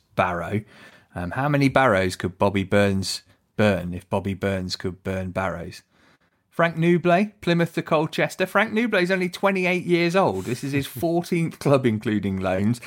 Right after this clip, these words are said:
I didn't realise that he had a spell in China in two thousand and fifteen. Um, I'm babbling, so let's move on. That's just about it for this week and indeed for this season. Before we go, chaps, let's have your standout moments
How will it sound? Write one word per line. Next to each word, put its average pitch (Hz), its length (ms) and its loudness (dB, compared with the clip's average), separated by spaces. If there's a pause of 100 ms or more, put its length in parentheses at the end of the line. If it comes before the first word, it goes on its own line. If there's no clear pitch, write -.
(200)
I - 80 -2
didn't 120 180 2
realise 113 280 2
that 110 60 -6
he 104 60 0
had 110 100 0
a 104 40 -8
spell 123 240 0
in 117 120 -2
China 110 320 0
in 98 120 -2
two 117 200 0
thousand 98 320 0
and 95 80 -10
fifteen. 95 540 -6 (440)
Um, 92 260 -8
I'm 90 140 -8
babbling, 95 400 -2
so - 160 -8
let's 98 300 -4
move 95 280 -4
on. 101 200 -4 (260)
That's 101 120 -2
just - 160 -4
about 185 220 4
it 185 100 -2
for - 80 -12
this 160 140 -4
week 170 240 2
and 170 300 0
indeed 143 600 0
for - 180 -4
this 120 240 -2
season. 110 320 -2
Before 147 360 -2
we 143 140 0
go, 107 260 2
chaps, 104 420 -2 (280)
let's 127 220 -2
have 127 260 0
your 117 280 4
standout 135 680 0
moments 110 520 -2